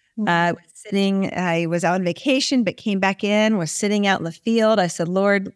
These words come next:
Speaker 2: why did eleven row homes burn down and twenty-six families be burned out?" Um, I had visited another social enterprise and I said, "Man, I'd love to be with,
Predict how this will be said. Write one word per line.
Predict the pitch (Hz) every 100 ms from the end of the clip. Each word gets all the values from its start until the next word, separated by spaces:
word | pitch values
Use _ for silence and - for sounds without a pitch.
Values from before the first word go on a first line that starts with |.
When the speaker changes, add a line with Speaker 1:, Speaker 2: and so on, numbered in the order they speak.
| _ _ _ _ -
Speaker 2:
why | 170 254
did | 214 -
eleven | 165 160 190 226 247 233 190 160
row | 160 202 277
homes | 226 175 165
burn | - 202 233
down | 220 220 220
and | 175 165 -
twenty-six | - 240 262 262 226 -
families | 220 220 196 -
be | 185
burned | 185 190 190
out?" | 185 185 - _ _ _ _ _
Um, | 175 175 165 160 -
I | 202
had | 214
visited | 185 202 202 208
another | 180 180 190
social | 175 180 180 -
enterprise | 202 226 - 226 226 220 214
and |
I | 165
said, | - 170
"Man, | 190 226
I'd | 185 170
love | 170
to | 180
be | 160 175
with, | 180